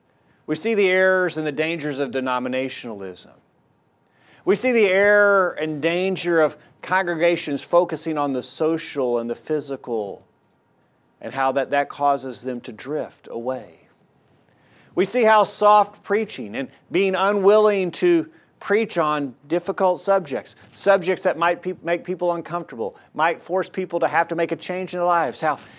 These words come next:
avoiding that, that preaching and preaching just soft preaching, we see how that causes drift in others in congregations.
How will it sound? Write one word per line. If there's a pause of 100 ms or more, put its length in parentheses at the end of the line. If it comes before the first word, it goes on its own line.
(340)
avoiding
that, (100)
that
preaching
and
preaching
just
soft
preaching,
we
see
how
that
causes
drift (560)
in
others
in
congregations.